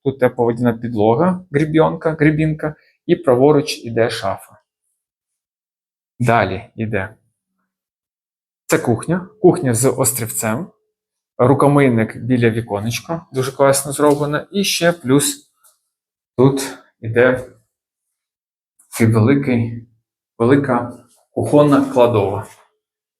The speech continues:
Далі тут місце під стіл праворуч, камін з розводкою отоплення в кожну кімнату.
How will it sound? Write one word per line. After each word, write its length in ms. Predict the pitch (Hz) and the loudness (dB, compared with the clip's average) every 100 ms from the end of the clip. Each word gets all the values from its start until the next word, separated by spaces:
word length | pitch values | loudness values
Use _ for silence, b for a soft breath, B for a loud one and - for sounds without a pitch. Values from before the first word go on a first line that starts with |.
| _ _ _ _ - | _ _ _ _ -2
Далі 300 | 117 104 107 | 0 0 -4
тут 140 | 113 | -6
місце 380 | 127 117 - 110 | -2 -2 -2 -8
під 240 | 104 110 - | -10 -10 -10
стіл 600 | - - 226 247 240 - _ - | -6 0 2 0 -4 -16 _ -2
праворуч, 720 | 180 180 180 175 - - _ _ | 2 2 0 -2 -8 -16 _ _
камін 580 | - 127 180 220 233 - _ _ _ _ | -2 0 2 2 0 -6 _ _ _ _
з 60 | - | -4
розводкою 640 | 160 156 160 160 - 160 | -2 0 2 0 0 -2
отоплення 460 | 160 151 151 151 143 | 2 0 -2 -8 -10
в 100 | - | -2
кожну 320 | 143 139 139 | 0 0 -2
кімнату. 580 | 135 139 135 135 135 | -8 -4 -2 -2 -4